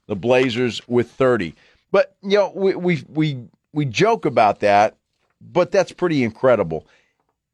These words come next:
in a lot of respects. But let me ask you the question.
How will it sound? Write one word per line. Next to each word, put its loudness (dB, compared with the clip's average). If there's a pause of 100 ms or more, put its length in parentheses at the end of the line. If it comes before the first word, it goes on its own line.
(300)
in 0
a 2
lot 4
of -2
respects. -2 (1000)
But 0
let 0
me 0
ask -2
you 0
the -2
question. -2